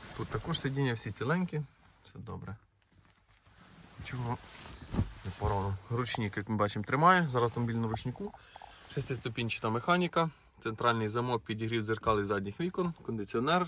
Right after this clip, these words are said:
заправлений, працює. Штатна магнітола. Штатний дисплей до магнітоли. Тут виходи під AUX.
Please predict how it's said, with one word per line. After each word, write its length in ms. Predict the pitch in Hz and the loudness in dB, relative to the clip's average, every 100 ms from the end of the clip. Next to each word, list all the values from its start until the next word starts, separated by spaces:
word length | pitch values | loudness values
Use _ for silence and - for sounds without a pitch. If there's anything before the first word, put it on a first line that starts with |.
| 135 | -2
заправлений, 640 | 113 104 139 131 120 113 | -4 2 4 4 2 0
працює. 520 | 107 113 - 165 160 - - - - - | -2 -6 -2 -2 -4 -8 -16 -18 -20 -16
Штатна 360 | - - 117 113 | -2 4 4 4
магнітола. 640 | 110 123 147 180 185 170 165 _ _ _ _ _ - - | 0 0 -2 0 4 4 2 _ _ _ _ _ -20 -12
Штатний 1000 | - - 117 - 110 107 104 107 104 98 - | -6 -2 -2 0 -2 0 0 -2 -2 -6 -10
дисплей 380 | 101 98 156 170 | -10 -2 0 0
до 100 | 156 | 0
магнітоли. 520 | 143 143 139 143 131 - - - - - | 0 0 0 -2 -2 -8 -18 -20 -18 -2
Тут 140 | 123 | 0
виходи 360 | 117 107 104 104 | 2 2 2 0
під 180 | 120 110 | 0 2
AUX. 480 | 170 170 156 - | 4 4 2 -6